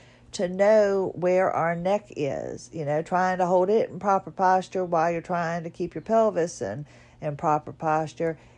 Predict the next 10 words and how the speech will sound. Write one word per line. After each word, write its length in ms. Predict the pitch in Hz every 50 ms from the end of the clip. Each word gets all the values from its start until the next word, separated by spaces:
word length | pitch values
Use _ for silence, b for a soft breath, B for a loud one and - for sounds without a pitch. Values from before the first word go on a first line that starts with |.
| b b
It's, 420 | - 165 165 143 131 - - - - -
it's 240 | 156 175 175 -
kinda 320 | - - 180 160 165 165 170
difficult. 720 | 175 190 220 233 226 - 165 160 - 160 143 98 - - _ _ - b b b b b b b b b b b b b _ _ _ _ _ _ _ _ _ _ _ _ _ _ _ -
But 180 | 165 185 185
I 160 | 180 165 160 165
have 420 | 165 185 190 196 214 233 220 214
noticed 640 | 233 262 277 277 277 247 208 196 202 214 214 - -
that 300 | 185 160 170 165 - -
I'm, 400 | - 139 151 160 156 156 151 -